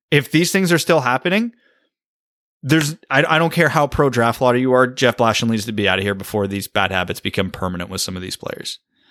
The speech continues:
But if, you know, the new, new systems come in and these issues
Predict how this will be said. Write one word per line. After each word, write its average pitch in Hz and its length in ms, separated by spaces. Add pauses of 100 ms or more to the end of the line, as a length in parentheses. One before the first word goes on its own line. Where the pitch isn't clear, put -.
(560)
But 113 340
if, - 500 (420)
you 131 120
know, 107 280
the 117 120
new, 113 280
new 120 280
systems 131 420
come 160 240
in 123 240
and 113 160
these 117 300 (920)
issues 139 600